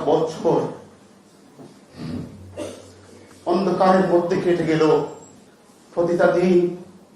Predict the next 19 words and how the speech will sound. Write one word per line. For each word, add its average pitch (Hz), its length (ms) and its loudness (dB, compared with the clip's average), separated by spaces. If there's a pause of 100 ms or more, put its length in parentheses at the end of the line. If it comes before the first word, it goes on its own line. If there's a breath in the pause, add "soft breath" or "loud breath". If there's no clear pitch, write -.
(360)
এক 156 120 -2
একটা 175 260 0
দিন 185 380 2
ছিল 170 280 -2
বছরের 165 480 0
মতো 135 400 -6 (420)
লম্বা, 127 440 -2 (720)
এক 165 140 -4
একটা 180 280 -2
রাত 185 380 2
ছিল 190 500 0 (400)
শত 185 300 0
রাতের 190 420 2
মতো, 165 500 -2 (1400)
যে 175 440 -2
রাত 160 380 -2
শেষ 175 220 0 (220)
হতো 165 200 -2
না। 143 240 -4